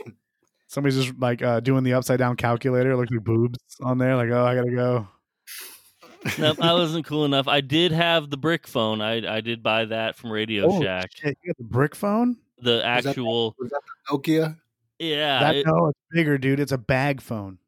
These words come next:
Speaker 2: It's a bag phone. It had a huge, it, it was, like, the size of, uh, an, uh, <laughs> it was, like, the size of a Nintendo Wii inside of a bag.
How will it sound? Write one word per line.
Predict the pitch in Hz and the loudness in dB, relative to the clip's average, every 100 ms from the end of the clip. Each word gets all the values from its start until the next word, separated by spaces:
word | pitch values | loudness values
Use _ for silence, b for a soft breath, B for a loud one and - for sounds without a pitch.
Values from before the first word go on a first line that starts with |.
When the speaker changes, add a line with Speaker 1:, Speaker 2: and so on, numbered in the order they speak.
| - | -8
Speaker 2:
It's | 151 143 | -4 -2
a | |
bag | 127 139 147 139 | 2 2 2 0
phone. | 131 | -2
It | 127 | 0
had | 143 143 | 0 0
a | 135 123 | -2 -4
huge, | 107 - 165 185 208 214 175 - - b b | -8 -12 -10 -10 -10 -12 -14 -18 -20 b b
it, | - 147 - | -2 -2 0
it | 151 | 0
was, | 143 127 | 2 0
like, | 143 | 0
the | 131 | -2
size | 113 - 147 156 156 139 | -8 -2 0 2 0 -2
of, | 131 120 117 - | -2 -4 -8 -4
uh, | 120 117 98 87 | -2 0 -2 -6
an, | 120 131 | -2 0
uh, | 131 - 104 - - | 0 -2 -8 -8 -20
<laughs> | _ | _
it | 143 - - - 190 | -8 -8 -14 -4 -4
was, | 151 | 0
like, | 196 | -2
the | 156 | -2
size | - 175 165 | 2 2 2
of | 143 | 2
a | |
Nintendo | 135 127 160 160 143 127 117 | 2 2 0 0 2 2 2
Wii | 135 139 110 107 | 2 2 0 -4
inside | 123 120 127 120 | -6 -4 -2 -2
of | 113 | -2
a | 104 | -2
bag. | 107 104 95 95 | 0 2 2 -2